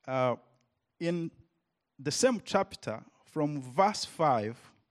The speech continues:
uh, six, twelve, and thirteen, it was not a good answer. So when we complain, sometimes we are expecting the Lord to give us the answer, an immediate answer. We want him to act.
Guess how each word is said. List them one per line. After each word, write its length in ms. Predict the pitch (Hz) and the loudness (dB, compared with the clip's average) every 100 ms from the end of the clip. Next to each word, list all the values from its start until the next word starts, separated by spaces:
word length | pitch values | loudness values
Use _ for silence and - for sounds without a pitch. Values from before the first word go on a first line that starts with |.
| _ _ _ _ - | _ _ _ _ -10
uh, 280 | 120 113 107 | -4 -2 -2
six, 960 | - - - 214 208 _ - - - - _ _ - | -2 0 0 0 -2 _ -6 -4 -4 -8 _ _ -16
twelve, 580 | - 143 165 202 226 - _ _ _ _ _ _ | 0 6 6 6 0 -12 _ _ _ _ _ _
and 160 | 131 127 - | -10 -10 -2
thirteen, 640 | 127 120 - 190 123 120 131 _ _ _ _ _ _ _ _ _ _ _ _ _ _ 104 | 0 0 2 2 2 -2 -10 _ _ _ _ _ _ _ _ _ _ _ _ _ _ -12
it 100 | 113 | -4
was 240 | 120 127 139 | 0 2 2
not 240 | 156 - | 0 0
a 80 | 143 | -2
good 240 | 151 165 | 0 0
answer. 480 | 151 151 147 - 117 - - _ _ - _ | 2 2 2 0 -6 -10 -20 _ _ -20 _
So 160 | - | -4
when 180 | 139 185 | 0 0
we 80 | 180 | 2
complain, 520 | 160 147 160 180 185 | 4 4 8 6 6
sometimes 520 | - 147 170 165 143 | 2 2 4 2 4
we 60 | 147 | 4
are 100 | 143 | 4
expecting 540 | 139 - 180 - 180 | 2 -2 -2 -2 -2
the 140 | 151 151 | 2 6
Lord 280 | 156 160 147 - | 8 8 6 -4
to 300 | 139 127 113 _ _ _ _ 127 | -6 -6 -10 _ _ _ _ -4
give 240 | 175 156 | 0 6
us 180 | 165 143 | 6 6
the 140 | 135 - | -2 4
answer, 360 | 165 151 - 110 | 6 6 2 -4
an 160 | 131 131 | -2 2
immediate 540 | 139 170 156 135 127 - 147 | 6 6 8 6 4 -2 4
answer. 360 | 143 135 - | 4 4 0
We 140 | 107 123 | 0 6
want 300 | 151 160 - | 8 6 4
him 200 | 165 143 | 0 0
to 180 | 135 - | -4 2
act. 440 | 160 - - - | 2 2 -6 -14